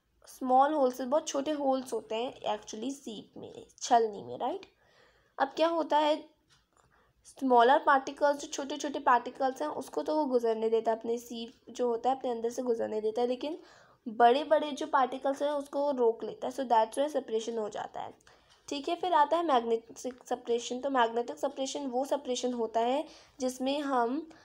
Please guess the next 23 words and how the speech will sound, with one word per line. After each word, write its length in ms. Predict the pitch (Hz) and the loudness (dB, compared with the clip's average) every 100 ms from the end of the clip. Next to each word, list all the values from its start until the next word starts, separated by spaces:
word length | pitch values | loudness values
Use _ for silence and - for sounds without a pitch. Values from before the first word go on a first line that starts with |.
| _ _ _ _ 226 | _ _ _ _ -8
देखते 260 | 247 285 | -6 -4
हैं 120 | 294 | -4
कि 340 | 294 311 320 - _ _ _ _ 135 _ _ _ _ _ - 277 | -4 -6 -6 -12 _ _ _ _ -20 _ _ _ _ _ -10 -4
जिसमें 380 | 269 269 285 | -2 -2 -4
जो 280 | 320 370 - _ _ _ _ _ _ _ | -2 -2 -4 _ _ _ _ _ _ _
चीज़ 300 | - 302 320 | -4 -2 -2
होती 220 | 294 254 | -4 0
है 60 | 269 | 0
वो 160 | 285 339 | 2 2
मैग्नेट 520 | 285 240 233 262 269 | 4 4 4 -2 0
से 100 | - | 0
अट्रैक्ट 720 | 247 - - 233 233 247 - | 0 -2 -4 4 4 4 0
हो 60 | 254 | -6
जाती 340 | 190 - 240 | -4 -8 -4
है, 80 | 269 | -4
जिसमें 500 | 262 262 - 254 277 | -4 -8 -8 -4 -2
हम 360 | 277 240 349 - - _ _ | 0 0 -2 -8 -20 _ _
किसी 220 | 269 269 | -6 -6
भी 120 | 285 311 | -6 -4
चीज़ 420 | - 262 240 - | -4 -4 -6 -10
को 420 | - 240 254 - - _ - | 0 4 4 0 -16 _ -12
through 260 | - 277 | -4 -2
magnet 840 | 277 240 214 - - 247 247 302 - | 2 4 2 -2 -8 -6 -4 -6 -10